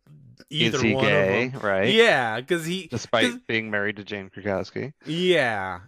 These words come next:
Speaker 1: And then, like, uh, Jay Moore's character gets out, and <laughs> Burke is just stark naked. <laughs> Just standing there naked.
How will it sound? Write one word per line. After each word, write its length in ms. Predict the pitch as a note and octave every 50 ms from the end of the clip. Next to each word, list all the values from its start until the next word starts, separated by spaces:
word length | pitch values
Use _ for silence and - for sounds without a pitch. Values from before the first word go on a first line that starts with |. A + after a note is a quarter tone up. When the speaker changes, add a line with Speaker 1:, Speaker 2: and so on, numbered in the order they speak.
| _ -
Speaker 1:
And 120 | - D#3+ D#3+
then, 140 | E3 D#3+ D3
like, 280 | D#3 D#3+ D3+ C#3 A#2+ C3+
uh, 200 | D3+ D3+ C#3+ C#3
Jay 200 | B2+ D#3 F3 F3
Moore's 320 | D#3+ D#3+ D#3 F3+ F#3+ G#3
character 420 | - - F3 D3 C3 B2 - C#3 C3
gets 280 | A#2 - B2+ B2 - - -
out, 400 | A#2+ A2+ A2 A#2 B2+ B2+ A2 - _ -
and 260 | D3 C#3 B2+ B2 A#2+ - _ - - F3+
<laughs> 420 | D3+ F3 D#3 - - - F#3 C#3+
Burke 260 | - D3 D#3+ E3 - -
is 140 | - F3+
just 200 | - - - -
stark 400 | - - - - D4+ D4+ D#4+ - - -
naked. 200 | F#4 A4+ - - _ _ - - - - - _ - - A#4 _ _ _ _ _ _ _ _ _ _ _ -
<laughs> 320 | C4 - - - - -
Just 200 | - B4 B4 G#4
standing 420 | - - - B3 C#4 D4+ D#4+ C#4+ C4+
there 140 | A#3+ A3
naked. 600 | F#3 E3+ E3 E3 G3 A3+ A3+ - F3 E3 D3+ C#3+